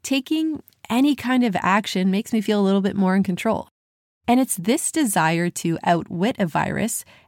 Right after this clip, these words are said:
especially with natural ingredients, that not only makes me feel like a powerful witch, but also motivates many people to turn to nutritional supplements in times of infectious panic. In the early days of the pandemic,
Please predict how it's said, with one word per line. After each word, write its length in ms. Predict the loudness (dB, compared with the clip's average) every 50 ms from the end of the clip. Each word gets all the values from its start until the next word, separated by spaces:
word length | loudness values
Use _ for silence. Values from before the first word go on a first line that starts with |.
| -6 -4
especially 480 | -4 -2 -2 -2 -4 -2 -2 -2 -2 0
with 280 | -2 -2 -4 -6 -14 -20 _ _ _
natural 720 | -4 -2 0 0 0 -2 -4 -6 -4 -4 -2 -2 -4 -4 -4
ingredients, 840 | -4 -6 -6 -4 -2 -2 -2 0 -2 -2 -4 -6 -6 -8 -10 -16 -20 -20 -20 -20 -20 -20 _ _
that 160 | -2 -2 0
not 180 | 0 0 2
only 240 | 2 2 2 2 4
makes 240 | 2 2 0 -2 -2
me 100 | -2 -2
feel 220 | -2 -2 -2 0
like 160 | 0 0 -2 -4
a 60 | -6
powerful 560 | -4 -2 -2 0 0 -2 -6 -6 -8 -6 -4
witch, 400 | -4 -2 -4 -4 -4 -6 -10 -4
but 220 | _ -2 -2 -2 -2 _ -20 -20 _ _ _ _
also 280 | -4 -2 -2 0 0 2
motivates 580 | 4 4 4 2 2 2 0 0 0 -4 -10 -10 _ _
many 360 | -2 0 2 2 4 4 2
people 400 | 2 0 -2 -4 -4 -2 -4 -4
to 140 | -2 -4 -6
turn 240 | -4 -2 -2 -2 0
to 100 | 0 0
nutritional 520 | 0 0 0 0 -4 -6 -2 0 -2 -2
supplements 560 | 0 -2 -4 -2 -2 -2 -2 -2 -2 -4 -4
in 200 | -4 -2 -2 -2
times 460 | -2 -4 -6 -4 -2 -2 -2 -2 -2 -4
of 140 | -2 -2
infectious 600 | -2 -2 -2 -4 -4 -6 -6 -4 -8 -10 -10 -10 -10
panic. 500 | -6 -4 -4 -4 -4 -6 -12 -14 -18 -20 _ _ _ _ _ _ _ _ _ _ _ _ _ _ _ _ _ _ _
In 140 | _ 2 2
the 160 | 2 2 2
early 260 | 2 2 2 2 2 2
days 220 | 2 0 0 -2
of 80 | -4 -8
the 80 | -4
pandemic, 680 | -4 -2 -2 -2 0 0 -2 -2 -2 -4 -6 -8 -10